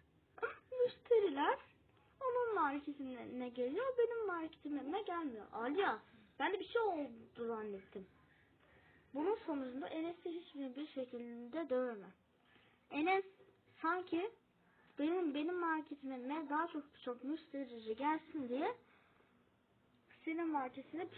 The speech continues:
şey yaptı da sanki de onu dövüyor. Hayır bir kere. Zaten dövemem ki. O, o benim yani ne kardeşim. Samet ya. <laughs> Alya,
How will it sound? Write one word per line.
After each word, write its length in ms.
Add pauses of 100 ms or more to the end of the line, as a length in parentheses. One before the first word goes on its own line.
şey 140
yaptı 460
da 100 (160)
sanki 500 (640)
de 60
onu 340
dövüyor. 380 (720)
Hayır 320
bir 100
kere. 220 (920)
Zaten 340
dövemem 520
ki. 80
O, 100 (180)
o 100
benim 360
yani 400
ne 120
kardeşim. 600 (920)
Samet 560
ya. 260 (2000)
<laughs> 400 (1600)
Alya, 420